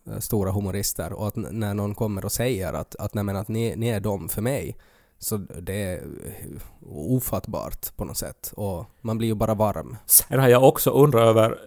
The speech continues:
Speaker 2: det några gånger, för att jag minns också att det fanns en känsla av lätthet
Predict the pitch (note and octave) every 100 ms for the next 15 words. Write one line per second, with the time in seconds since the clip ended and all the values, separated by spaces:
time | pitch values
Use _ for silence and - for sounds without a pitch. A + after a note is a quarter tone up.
0 | C3+ A2 A#2+ - - A#2+ A2+ A2+ A#2 A#2
1 | A2 - A2 A#2+ B2 E3 D#3+ - - _
2 | A#2+ C3+ - A2+ G#2 A2 G#2+ A2+ B2 A2+
3 | A2 B2 A2+ A#2+ A2+ A#2 D#3+ - - A#2
4 | A2 - -